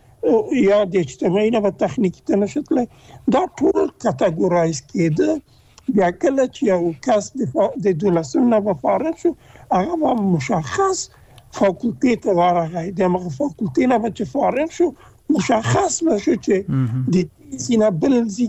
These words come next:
Speaker 1: کې، بل وزارت کې کار نشي کولی.
Speaker 2: مهم.
Speaker 1: مثلاً د ادبیاتو د فاکولټې فارغ تحصیل دی،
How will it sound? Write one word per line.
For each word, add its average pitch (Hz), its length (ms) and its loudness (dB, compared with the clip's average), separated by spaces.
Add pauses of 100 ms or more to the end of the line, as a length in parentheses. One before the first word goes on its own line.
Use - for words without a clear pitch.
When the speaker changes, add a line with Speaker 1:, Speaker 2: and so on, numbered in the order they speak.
Speaker 1:
کې، 247 100 2
بل 233 300 0
وزارت 208 420 2
کې - 240 -12
کار 220 300 2
نشي 240 260 -2
کولی. 175 440 -4 (320)
Speaker 2:
مهم. 117 260 2
Speaker 1:
مثلاً 240 400 0 (120)
د - 40 0
ادبیاتو 214 680 0
د 208 120 -2
فاکولټې 202 640 -2 (100)
فارغ 214 540 -2
تحصیل 277 600 2 (1300)
دی، 262 560 0